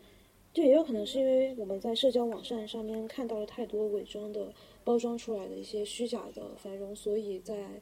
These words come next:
和朋友相处过程中就想尽量的卸下这一层伪装。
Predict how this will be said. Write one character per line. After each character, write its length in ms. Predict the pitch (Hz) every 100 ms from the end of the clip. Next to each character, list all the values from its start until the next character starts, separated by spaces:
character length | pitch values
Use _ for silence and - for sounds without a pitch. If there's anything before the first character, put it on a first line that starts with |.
| - - -
和 120 | -
朋 220 | 247 214 247
友 100 | 254
相 160 | 285
处 140 | 277 214
过 140 | 233
程 100 | 202
中 160 | 208 214
就 100 | 240
想 220 | 214 -
尽 220 | - 285
量 160 | 254 202
的 80 |
卸 200 | 202 247
下 160 | 220 202
这 140 | 220
一 80 | 196
层 260 | 190 202 202
伪 80 | 190
装。 200 | -